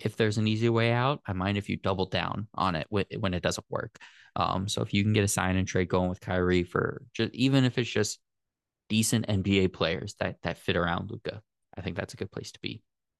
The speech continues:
Um, ne-, next topic, very, very short.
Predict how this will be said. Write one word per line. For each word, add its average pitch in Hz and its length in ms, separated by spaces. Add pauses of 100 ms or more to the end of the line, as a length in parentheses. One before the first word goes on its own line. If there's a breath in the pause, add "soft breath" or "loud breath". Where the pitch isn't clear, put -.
(760)
Um, 127 540 (120)
ne-, 151 380
next 147 320
topic, 135 480
very, 113 280
very 104 240
short. 95 460